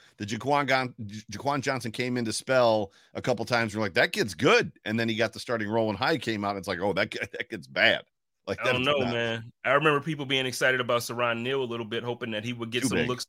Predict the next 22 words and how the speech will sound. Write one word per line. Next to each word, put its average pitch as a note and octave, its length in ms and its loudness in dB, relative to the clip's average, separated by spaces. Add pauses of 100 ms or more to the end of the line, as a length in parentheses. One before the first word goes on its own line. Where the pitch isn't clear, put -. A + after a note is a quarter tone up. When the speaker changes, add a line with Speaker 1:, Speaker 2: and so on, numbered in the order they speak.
Speaker 2:
there. B2 300 2 (260)
Speaker 1:
Too B2+ 100 -2
Speaker 2:
And, G#2 80 0
Speaker 1:
big. D#2 120 0
Speaker 2:
and G#2 100 -8
Cam B2 340 2
Lewis, B2+ 400 2
he A#2+ 120 -4
was B2 200 -4
corner B2+ 420 0
trying B2 240 2
to A2+ 200 -2 (220)
transition B2+ 680 -2
to, B2+ 140 -2
to A#2 320 -6
safety C3+ 440 -4
or C3 60 0
whatever. B2+ 400 2 (340)
Nah. A2 420 0 (260)
I, A2 60 0 (140)
I, - 40 -4 (160)
look, C3+ 200 -2